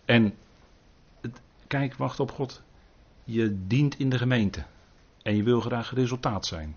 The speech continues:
eh, zien. Je wil graag resultaat zien. En het resultaat blijft uit en blijft uit. En het kan best zijn dat je pas na tien, na twintig jaar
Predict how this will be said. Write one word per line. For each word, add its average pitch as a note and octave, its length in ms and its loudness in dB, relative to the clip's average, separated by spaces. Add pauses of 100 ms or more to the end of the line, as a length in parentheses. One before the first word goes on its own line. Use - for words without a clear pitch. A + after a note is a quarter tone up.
(220)
eh, G#2+ 120 -4
zien. F#2+ 380 0
Je G#2 100 -6
wil G#2+ 160 -2
graag G2+ 260 -6
resultaat G2 480 -6
zien. F#2+ 240 -14 (420)
En G2+ 120 -4
het G2+ 100 -4
resultaat F#2+ 440 -4
blijft F2 260 -6
uit G#2 280 -8
en E2+ 100 -8
blijft E2 260 -8
uit. G2 300 -10 (880)
En - 60 -10
het A2+ 100 -4
kan G2+ 160 2
best A#2 160 2
zijn F2+ 180 0
dat F2+ 160 -2
je F2 80 -10 (100)
pas F2+ 160 -4
na F2 140 -2
tien, G#2 440 0 (680)
na G2+ 80 -16 (100)
twintig G#2 400 2
jaar F2+ 400 -4